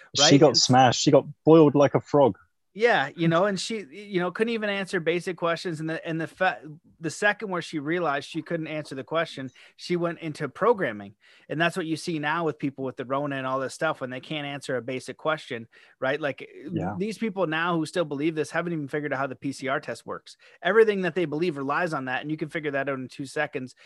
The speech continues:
Speaker 2: from the guy who invented the test. So if we're, if we're
Speaker 1: <laughs>
Speaker 2: seeking the truth and you look at that
Speaker 1: Yeah.
Speaker 2: model, Antarctica is always a very mysterious place.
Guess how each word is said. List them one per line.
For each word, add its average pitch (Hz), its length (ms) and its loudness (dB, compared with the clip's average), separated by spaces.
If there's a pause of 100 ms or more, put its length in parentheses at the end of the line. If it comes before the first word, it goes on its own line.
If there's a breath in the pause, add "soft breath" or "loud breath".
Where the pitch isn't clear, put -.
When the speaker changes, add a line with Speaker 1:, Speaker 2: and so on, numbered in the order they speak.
(160 soft breath)
Speaker 2:
from 147 180 -4
the 147 60 -2
guy 151 260 -2
who 151 140 -4
invented 139 420 -2
the 117 80 -8
test. - 400 -2
So 131 220 -2 (260 soft breath)
if 151 160 -4
we're, 208 200 4
if 190 220 -4
we're 214 120 2
Speaker 1:
<laughs> - 0 -
Speaker 2:
seeking 196 360 -4
the 143 100 -4
truth 165 440 -2 (260 soft breath)
and 151 120 -4
you 170 80 2
look 185 180 0
at 170 120 -4
that 175 200 2
Speaker 1:
Yeah. 180 60 -6
Speaker 2:
model, 143 360 0
Antarctica 175 720 -2
is 143 160 0
always 156 260 0
a 147 60 -2
very 147 240 0
mysterious 139 600 -4
place. 165 420 -6